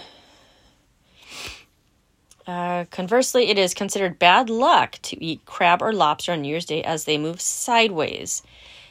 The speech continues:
Now, if you eat fish, that means you're going forward, right? Good luck goes forward. Um, another one is,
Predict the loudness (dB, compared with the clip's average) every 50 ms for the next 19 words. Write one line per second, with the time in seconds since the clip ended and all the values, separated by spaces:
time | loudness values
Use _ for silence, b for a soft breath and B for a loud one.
0 | B B 4 6 6 8 6 4 2 -2 -4 -4 -4 -2 4 6 6 6 6 2
1 | -4 -4 -4 -2 -2 -4 -4 -4 -4 -4 -4 -4 -4 -4 -6 0 2 4 4 4
2 | 2 -2 -2 -2 0 0 -2 -4 -8 _ _ -6 -2 2 2 2 0 0 -4 -6
3 | -6 -6 -6 -2 0 0 0 0 -2 -4 -10 _ _ -20 _ _ _ _ _ _
4 | _ _ -20 -20 _ _ -12 -10 -8 -8 -8 -6 -4 0 2 4 6 6 4 4
5 | 4 2 4 4 4 4 2